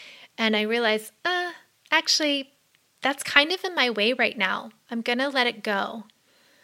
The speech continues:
right? If I become, I, that's what I notice is, like, if I become too attached to it, I'm like, "Oh my God, I need this to happen. I need this to work." This is when I'm like, "Ooh, actually, I need to step back for a minute and let it breathe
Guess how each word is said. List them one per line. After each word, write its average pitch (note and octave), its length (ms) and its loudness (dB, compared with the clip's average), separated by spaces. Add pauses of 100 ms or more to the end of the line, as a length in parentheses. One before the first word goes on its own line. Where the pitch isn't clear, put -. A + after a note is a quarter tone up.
(300)
right? G#3+ 160 -2
If A#3+ 140 -2
I A#3+ 80 6
become, A#3+ 480 2
I, A#3 160 2
that's B3 320 2
what C#4 100 2
I A#3+ 80 4
notice G3+ 420 -2
is, G#3 120 -8
like, G3+ 160 -2
if - 120 -4
I G#3+ 80 0
become A3 440 -2
too - 160 -2
attached G#3 540 -2
to C#4 100 -2
it, D4 100 2
I'm A3 100 2
like, G#3 220 -4
"Oh C4 120 0
my C4+ 120 2
God, C4 180 6
I A#3+ 60 2
need A3+ 240 -2
this B3 200 -4
to A3 60 -6
happen. G3+ 380 -2
I G3 80 -6
need G3 180 -8
this G#3+ 200 -4
to G#3+ 100 -6
work." F#3+ 320 -4 (640)
This G#3+ 200 0
is G#3+ 120 -4
when G#3+ 120 0
I'm G3+ 60 -2
like, F#3 280 -4
"Ooh, F#3 420 -4
actually, D4+ 600 -2
I G#3 160 -4
need G3 200 -10
to G#3 100 -6
step F#3 300 -6
back F3 260 -12
for - 140 -8
a A#3 40 -4
minute B3 320 -4
and G3 160 -6
let F#3+ 160 -6
it - 160 -6
breathe G#3+ 640 -8